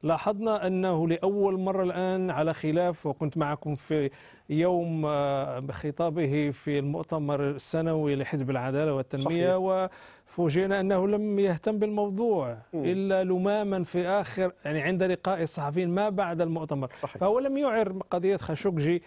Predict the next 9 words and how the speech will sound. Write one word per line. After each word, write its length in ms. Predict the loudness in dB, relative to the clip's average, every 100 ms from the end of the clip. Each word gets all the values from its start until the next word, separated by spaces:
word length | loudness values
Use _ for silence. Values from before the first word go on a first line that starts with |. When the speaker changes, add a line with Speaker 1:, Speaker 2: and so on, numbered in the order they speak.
| -10
Speaker 2:
مم. 80 | -6
Speaker 1:
ما 160 | -4 -2
كانت 400 | -2 -2 -2 -4
تستحق 560 | -6 -4 -4 -6 -4
وما 180 | -4 -4
كنا 280 | -4 -4 -4
نترقب، 540 | -4 -6 -10 -8 -2
لكن 360 | 0 0 0 0
اليوم 420 | 2 2 2 0